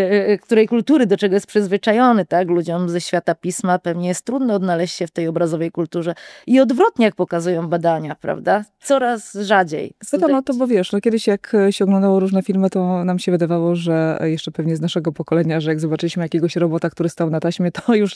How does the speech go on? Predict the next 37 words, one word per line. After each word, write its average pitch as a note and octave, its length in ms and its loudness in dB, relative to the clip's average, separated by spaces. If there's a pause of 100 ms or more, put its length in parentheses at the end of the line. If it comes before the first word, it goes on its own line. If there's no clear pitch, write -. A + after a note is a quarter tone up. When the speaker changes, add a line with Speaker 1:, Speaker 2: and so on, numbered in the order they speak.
(160)
Speaker 2:
ta F3+ 100 2
nasza F#3+ 280 2
wyobraźnia G3 600 2
na F#3 240 4
tym F3+ 180 0
się D#3+ 140 -4
kończyła. D3+ 560 -2 (400)
No G3+ 80 2
dzisiaj G#3 360 4
robot, G3+ 360 0
który F#3 280 0
stoi F#3+ 280 2
na F3 100 -2
taśmie, F3 340 0
czy F#3 100 -2
jakby E3 240 0
automatyzacja E3 760 0 (340)
wielu F3+ 260 2
różnych F3+ 320 0
zawodów F3 460 2
i F3+ 40 -2
tak E3 140 0
dalej, F3+ 200 2
na F#3 80 2
nikim G3 240 4
już G3 140 0
nie G3 100 6
robi F3 240 4
wrażenia, D3 440 -2
prawda? D3+ 320 -2
Że F3 100 -4
to E3+ 100 -4
poszło F3+ 260 -2
zupełnie F#3 460 2
inaczej. D3 320 -2
Pytanie, A#3 360 0
czy G3+ 160 0